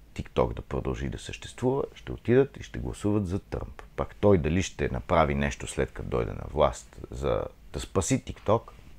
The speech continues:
никой не може да ви каже. Тъй или иначе, затварянето на американския пазар за компанията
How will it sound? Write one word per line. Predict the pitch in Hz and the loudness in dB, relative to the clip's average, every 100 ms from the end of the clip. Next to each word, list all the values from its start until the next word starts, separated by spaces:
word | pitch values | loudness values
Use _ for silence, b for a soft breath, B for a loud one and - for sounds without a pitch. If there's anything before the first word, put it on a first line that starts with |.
| - | -10
никой | - 98 104 | -6 0 2
не | |
може | 82 58 65 | 2 0 -2
да | 87 | -2
ви | 90 | -4
каже. | - 50 - - B B B B B B - | 0 -2 -2 -12 B B B B B B 6
Тъй | 139 | 8
или | 143 135 | 10 8
иначе, | 135 - | 8 4
затварянето | 87 82 - 107 127 104 - | 0 2 8 10 10 8 2
на | 73 | 0
американския | 78 73 - 104 117 - 76 | 2 0 0 2 2 2 -2
пазар | - 69 78 98 85 | 0 0 6 6 4
за | 65 65 | -2 -4
компанията | - 65 - 80 82 67 - 95 110 113 101 | -4 -2 4 6 6 0 2 6 8 8 8